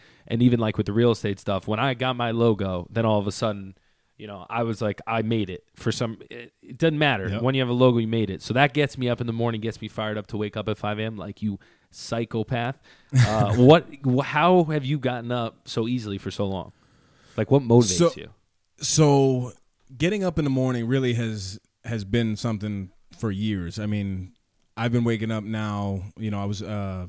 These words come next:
Speaker 2: very young. I was twelve years old when I had a job at the golf course. I'll talk about my job before that 'cause I actually had my first job when I was ten. Uh, but that wasn't at the crack of dawn. But I'm very accustomed. You know, I, I caddied for thirteen years.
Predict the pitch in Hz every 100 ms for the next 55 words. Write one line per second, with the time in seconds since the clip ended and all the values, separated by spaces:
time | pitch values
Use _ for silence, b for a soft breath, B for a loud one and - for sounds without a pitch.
0 | 95 110 135 117 104 101 - 139 131 120
1 | 123 120 110 104 101 98 95 98 110 113
2 | 107 110 98 92 92 120 117 - 104 90
3 | 104 98 110 101 101 98 95 90 104 95
4 | 87 - 107 95 87 - 101 92 95 90
5 | - 98 98 87 87 87 - - 110 87
6 | - - _ _ 92 95 127 127 120 110
7 | - _ _ 110 - 120 101 92 107 98
8 | 92 107 107 110 101 98 107 131 135 123
9 | - 123 107 120 110 92 98 82 107 135
10 | 123 120 - 98 123 - 127 117 98 101
11 | -